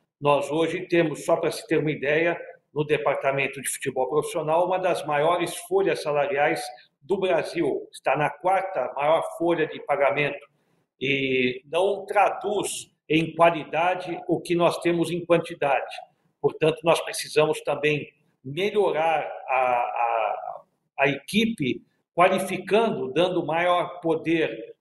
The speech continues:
eh, eh, técnico para nosso time e, ao mesmo tempo, controlar melhor a nossa despesa.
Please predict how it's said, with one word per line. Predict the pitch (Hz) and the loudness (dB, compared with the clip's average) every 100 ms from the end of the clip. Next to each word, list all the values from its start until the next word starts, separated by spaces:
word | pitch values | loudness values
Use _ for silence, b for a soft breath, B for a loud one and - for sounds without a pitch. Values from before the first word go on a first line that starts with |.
| _ - | _ 0
eh, | 151 139 139 131 | 2 4 2 0
eh, | 131 120 - - _ _ | 2 0 -4 -16 _ _
técnico | 170 190 190 151 143 | 0 2 0 -6 -8
para | 135 131 | -2 0
nosso | 131 127 - - | 2 -2 -4 -6
time | - 185 208 127 - b b - | -2 2 2 2 -4 b b -10
e, | 147 | 0
ao | 160 160 | 0 2
mesmo | 175 180 180 | 0 -2 0
tempo, | 190 196 196 | 2 2 0
controlar | 190 202 196 208 175 165 180 | -2 -2 0 0 2 2 0
melhor | 180 139 151 170 170 | -2 -2 2 2 2
a | |
nossa | 165 165 180 | 0 -2 -2
despesa. | 175 - 160 143 - - | -4 -2 4 4 4 -4